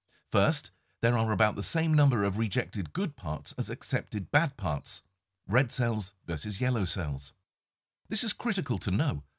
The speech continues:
because the cost of quality for type one and type two errors can be dramatically different. Secondly, inspectors have the highest error rate on handling, profile, and flat defects, specifically at the levels on parts five,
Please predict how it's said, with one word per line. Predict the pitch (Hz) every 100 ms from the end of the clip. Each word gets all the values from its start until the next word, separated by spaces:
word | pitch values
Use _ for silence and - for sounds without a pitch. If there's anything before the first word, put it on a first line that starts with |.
| _ _ -
because | 143 143
the | 131
cost | - 208 -
of | 147
quality | - 190 147 87 80
for | 101
type | 113 101 90
one | 92 127 175
and | 95
type | - 92 -
two | - 202
errors | 107 78 78 - _ -
can | 156 147
be | 113
dramatically | 98 92 139 - 90 85
different. | 78 120 87 69 - _ _ _ _ _ _ _ _ _ _ -
Secondly, | - 143 139 135 147 143 _ _
inspectors | 123 123 - 156 - 123
have | 131 120
the | 92
highest | 139 160 151 -
error | 170 107
rate | 80 80 -
on | 90
handling, | 98 127 131 139 143 - _ _
profile, | - 160 147 92 78 - -
and | - 135
flat | - 123 -
defects, | - 85 78 69 - - - _
specifically | - - 143 214 147 - 87
at | -
the | 92
levels | 92 92 101 95
on | 90
parts | 85 92 82 -
five, | - 131 131 131